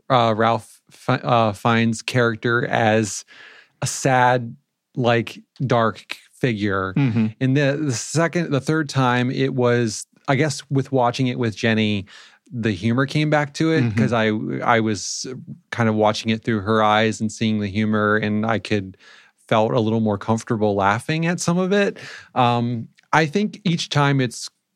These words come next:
Speaker 1: gotten better for me. Like,
Speaker 2: Mm-hmm.
Speaker 1: I'm not saying the second time it was bad. It was just I was viewing it in a different way than I did the first time.
Speaker 2: Yeah.
Speaker 1: And it actually made it stronger for me in some ways, um, 'cause it, the horror angle of it was stronger.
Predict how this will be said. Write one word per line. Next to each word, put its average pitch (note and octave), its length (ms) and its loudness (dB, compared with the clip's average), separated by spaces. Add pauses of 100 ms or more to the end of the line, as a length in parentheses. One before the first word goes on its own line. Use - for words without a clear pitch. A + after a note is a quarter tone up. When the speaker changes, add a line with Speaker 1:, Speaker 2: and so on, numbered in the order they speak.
Speaker 1:
gotten C3 340 0
better A2+ 300 0
for G#2+ 220 -2
me. G2+ 180 -4
Like, C3+ 160 0 (180)
Speaker 2:
Mm-hmm. A2 400 -2
Speaker 1:
I'm F3+ 100 2
not G3+ 180 0
saying F3+ 180 -2
the C#3 80 0
second D3+ 300 -2
time C3+ 200 0
it C3+ 120 0
was A#2 160 -2
bad. B2 500 0 (320)
It D#3+ 80 0
was D3+ 140 0
just D3+ 180 -2
I D3+ 100 4
was C3 200 0
viewing B2 460 0
it A2 340 0 (100)
in B2 120 0
a A2+ 60 2
different A#2 360 -2
way A2+ 200 2
than G#2+ 140 -2
I G#2+ 100 0
did A2 240 -2
the A#2 80 -6
first - 340 -6
time. C3 360 -4
Speaker 2:
Yeah. - 200 -4 (540)
Speaker 1:
And C3+ 240 4
it E3+ 40 2
actually D#3+ 360 0
made B2 200 0
it B2 140 -2 (260)
stronger A2+ 600 -2
for G2+ 280 -2
me G2+ 260 -4 (400)
in A2 100 -2
some A#2 280 0
ways, G#2 460 -4
um, G#2 280 -2
'cause G#2 180 -2
it, - 280 -6
the A2 80 -2
horror A2 420 0
angle G2+ 420 -2
of - 120 -4
it - 180 -6
was A2+ 240 -4
stronger. - 580 -2